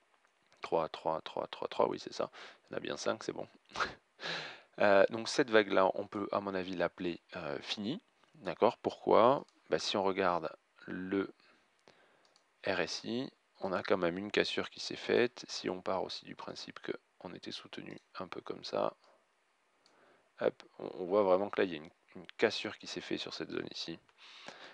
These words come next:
Euh, donc, on peut appeler probablement la fin de ce mouvement-là. Ok, donc on est monté en trois bleus ici,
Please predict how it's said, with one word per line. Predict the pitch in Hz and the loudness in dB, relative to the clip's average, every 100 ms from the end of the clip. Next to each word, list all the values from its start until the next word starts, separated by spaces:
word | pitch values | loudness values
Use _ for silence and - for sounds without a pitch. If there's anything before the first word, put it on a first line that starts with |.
| - _ 50 | -20 _ -2
Euh, | 50 50 50 50 - - - - _ | -2 0 -2 -4 -6 -8 -14 -20 _
donc, | - 87 98 - - - - - _ _ _ _ _ _ _ _ - - | 6 6 6 0 -8 -10 -20 -20 _ _ _ _ _ _ _ _ -20 -12
on | 101 | -6
peut | 104 90 | 2 2
appeler | - 107 107 | 2 0 -2
probablement | - 92 82 87 101 - _ _ _ _ _ _ _ _ | 0 2 2 0 -4 -4 _ _ _ _ _ _ _ _
la | - 95 | 0 0
fin | - 120 | 2 -2
de | 107 | -2
ce | - | -4
mouvement-là. | 98 107 101 90 80 - _ _ - - _ _ _ _ - | -6 -6 -4 -4 -6 -8 _ _ -20 -20 _ _ _ _ -8
Ok, | - 113 | -2 0
donc | 98 - | 0 -4
on | 87 | -6
est | |
monté | 85 82 87 | -6 -4 -4
en | 80 | -4
trois | - - 90 | -8 4 4
bleus | 82 82 80 | 4 -2 -2
ici, | 71 - 95 | -4 -8 -8